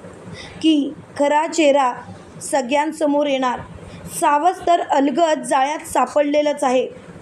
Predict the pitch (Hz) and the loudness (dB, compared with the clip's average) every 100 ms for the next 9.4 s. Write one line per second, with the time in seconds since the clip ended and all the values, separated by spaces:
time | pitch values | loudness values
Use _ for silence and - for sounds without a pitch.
0 | - - - - 247 254 302 294 294 311 | -20 -16 -16 -4 -2 2 0 2 2 2
1 | - 269 269 294 302 311 269 269 302 294 | 0 -2 2 2 2 2 0 2 2 2
2 | 208 220 277 302 294 269 269 285 262 247 | 0 2 2 2 2 2 0 2 2 2
3 | 240 - - - - - - - - 254 | -2 -8 -18 -20 -18 -18 -14 -8 0 2
4 | 262 254 320 302 311 247 247 262 294 302 | 2 2 2 2 2 2 0 0 0 0
5 | 285 240 226 302 311 269 294 - 269 269 | 2 0 2 4 4 2 0 0 2 4
6 | 349 302 285 294 311 - 339 262 294 - | 4 4 2 2 2 2 2 2 2 0
7 | 233 - 294 - - - 247 - - - | -4 0 0 2 0 2 2 0 -12 -18
8 | - - - - - - - - 285 262 | -18 -16 -16 -14 -16 -14 -10 0 0 2
9 | 285 285 311 285 | -2 0 2 2